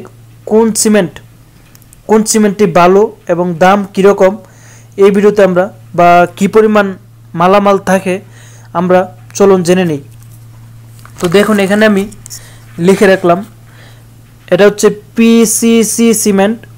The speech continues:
অপরদিকে হচ্ছে ওপিসি cement। তো পিসিসি cement যেটা, এটা হচ্ছে দেখুন clinker পরিমাণ থাকে, ক্লিংকারের পরিমাণ থাকে আটষট্টি থেকে উনাশি পার্সেন্ট, মানে একশো থেকে আটষট্টি থেকে উনাশি ভাগ clinker পরিমাণ থাকে।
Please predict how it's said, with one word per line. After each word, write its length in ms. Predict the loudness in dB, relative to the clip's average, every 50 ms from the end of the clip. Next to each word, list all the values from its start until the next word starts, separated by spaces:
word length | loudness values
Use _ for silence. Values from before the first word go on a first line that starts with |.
| -6 -6 -4
অপরদিকে 320 | -2 -2 -2 0 2 2 2
হচ্ছে 180 | 2 2 0 0 0 2 2 4
ওপিসি 600 | 6 6 4 2 0 -4 -4 -2 -2 -2 -2 -4 -4 -4
cement। 320 | -4 -6 -8 -8 -10 -12 -16 -20 -20 -20 -20 -20 -20 -20 -20 -20 -20 -20 -20 -20 -10 -4
তো 60 | -4 -4 -4 -4 -4
পিসিসি 360 | -2 -2 0 0 0 -2 0 0 0
cement 220 | 0 0 0 0 2
যেটা, 160 | 0 2 2 2 2
এটা 100 | 2 0 -2
হচ্ছে 200 | -2 -2 -2 -2 -2 -4 -10 -18 -8 -6
দেখুন 180 | -4 -4 -4 -6 -6 -8 -6
clinker 420 | -4 -2 -2 -2 0 2 2 2 2 -2 -10 -20 -20 -20 -6 -2
পরিমাণ 300 | 0 2 2 2 2 0 0 -2
থাকে, 220 | -4 -2 -2 -4 -6 -6 -10 -16 -20 -20 -18 _
ক্লিংকারের 440 | -4 -2 -2 0 2 2 2 2 2 2
পরিমাণ 240 | 0 2 2 0 -2 -2
থাকে 140 | -2 0 0 0
আটষট্টি 320 | -2 -2 -6 -10 -6 -6 -4 -2
থেকে 160 | -2 -2 0 -2 -2 -4 -4 -2
উনাশি 280 | -2 -2 0 -2 -4 -2 0
পার্সেন্ট, 360 | -2 -2 -2 -6 -10 -10 -12 -16 -20 -20 -20 -20 -20 -20 -20 -20 -20 -20 -20 -20 -20 -10 -6
মানে 120 | -2 0 0 0
একশো 200 | 0 -2 -2 -4 -4 0 -2
থেকে 160 | 0 2 4 2 2
আটষট্টি 300 | 2 0 -4 -6 -6 -6 -2 -2
থেকে 180 | -4 -2 2 2 2 2 0
উনাশি 280 | -2 -4 -4 -4 -6 -2 0 2
ভাগ 140 | 2 2 2 0 -8 -20 -20 -20 -20 -20 -20 -20 -20 -20 -10 -6
clinker 380 | -4 -2 -2 0 0 0 0 2 2
পরিমাণ 280 | 0 2 2 0 -2 -2 -2 -6
থাকে। 200 | -8 -8 -8 -12